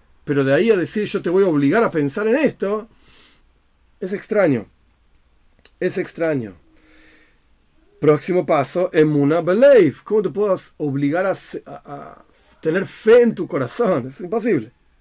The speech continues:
Es imposible. Entonces, uno, dice Rebbe, el judío tiene que, está obligado a hacer todo lo que pueda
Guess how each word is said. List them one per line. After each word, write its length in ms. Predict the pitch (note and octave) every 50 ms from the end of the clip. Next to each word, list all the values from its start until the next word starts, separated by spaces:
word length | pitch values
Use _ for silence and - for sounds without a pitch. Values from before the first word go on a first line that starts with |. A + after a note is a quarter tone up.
| _ _ _ _
Es 60 | - -
imposible. 500 | G#3 A3+ A#3+ A#3 C#4+ B3+ G3+ D3+ A#2 - _ _ _ _ _ _ _ _ _ _ _ _ _ _ _ _ _ _ _ _ _
Entonces, 420 | - F3 D3 D#3 D3+ C#3 B2 - -
uno, 400 | - C#4 D#4 D4+ C#4 A#3+ G#3 F3+
dice 220 | E3 D#3+ D#3 - E3+
Rebbe, 340 | G#3+ A#3+ G3+ D3 A#2 F#2 - _ _ _ _ _ _ _ _ _ _ _ _ _ _ _ _ _ _ _ _ _ _ _ -
el 100 | E3 D#3+
judío 400 | - F#3 G3 A3+ C#4 C4+ A3+ E3
tiene 220 | D#3+ E3 E3+ E3
que, 380 | D3+ E3 D#3+ D#3+ D#3+ E3 - -
está 200 | D#3+ C3+ - E3+
obligado 720 | E3 D3 D3+ D3+ D3 E3+ G#3+ B3+ B3 G3+ D3+ C3+ B2 B2+
a 60 | C#3+
hacer 260 | D3+ C#3+ - F#3+ F3+ D3+
todo 340 | - A3+ A#3+ C4 C#4+ D4 C#4
lo 100 | A#3+ E3
que 120 | E3+ D#3+
pueda 720 | - - G#3 B3 D4+ D4 A#3 F3 D3+ C3 A#2 G#2 - _